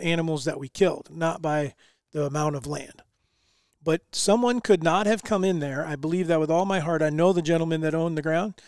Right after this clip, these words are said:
And if I had walked in there not knowing him today and said, "I'll pay you quadruple what this guy is paying you,"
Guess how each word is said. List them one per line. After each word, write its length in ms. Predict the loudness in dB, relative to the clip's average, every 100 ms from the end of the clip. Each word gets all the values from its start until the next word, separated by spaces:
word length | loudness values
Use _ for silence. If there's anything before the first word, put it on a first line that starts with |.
| -20 -20 _ _ -4
And 180 | -2
if 160 | -2 -2 2
I 220 | 4 4
had 160 | 2 2
walked 300 | 0 2 0
in 160 | 2
there 200 | 2 2
not 240 | 0 0 2
knowing 260 | 2 2
him 180 | 0 -2
today 440 | -2 2 4 2 -4
and 140 | -4
said, 160 | -2 2
"I'll 220 | 4 4
pay 260 | 2 0
you 460 | 0 0 -2 -2 -2 -8 _ _ _
quadruple 920 | 2 2 2 2 2 4 4 4 0 -10
what 260 | -6 -6 -6
this 260 | 4 6 6
guy 240 | 2 2
is 140 | 2 0
paying 340 | -2 -2 -2
you," 220 | -4 -6